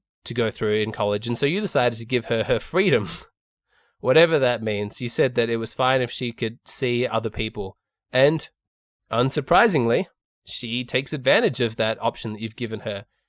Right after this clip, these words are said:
She starts making out with other people. She sleeps with one of your close friends. I mean, in case that hasn't been clear what my opinion is on this woman,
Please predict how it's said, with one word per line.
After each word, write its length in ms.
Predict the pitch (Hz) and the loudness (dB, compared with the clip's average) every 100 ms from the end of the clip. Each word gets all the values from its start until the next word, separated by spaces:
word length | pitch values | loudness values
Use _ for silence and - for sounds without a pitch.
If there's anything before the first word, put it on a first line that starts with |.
| - | -14
She 200 | - 123 | -8 -6
starts 460 | - 117 117 - | -2 -2 -2 -2
making 360 | 123 147 151 143 | -2 -2 0 2
out 280 | 139 131 120 | 2 0 -2
with 300 | 113 110 - _ _ _ | -2 -2 -6 _ _ _
other 240 | - 127 117 | 0 2 0
people. 640 | - 147 143 156 151 151 - | -2 -2 2 4 4 2 -4
She 180 | - 160 | -8 -8
sleeps 520 | - - 131 185 - | -8 -6 -4 -4 -4
with 180 | 120 - | -4 -2
one 160 | 123 | -2
of 80 | 123 | 0
your 140 | 117 | -2
close 320 | - 131 131 - | -2 0 0 0
friends. 560 | - 135 190 202 - _ _ _ - | 0 2 2 -2 -10 _ _ _ -8
I 60 | 117 | -6
mean, 100 | 117 | -4
in 240 | 170 143 | -4 -4
case 300 | - 190 - | 0 0 0
that 180 | 151 123 | -4 -2
hasn't 320 | 120 123 113 | 0 0 -2
been 160 | 110 107 | -4 -4
clear 320 | - 120 110 | -2 0 0
what 140 | 110 | -2
my 140 | 107 104 | -4 -8
opinion 380 | - 123 113 | -6 -4 -2
is 160 | 107 107 | -2 -2
on 120 | 104 | -2
this 160 | 104 - | -4 -2
woman, 320 | 113 107 101 | -2 0 -4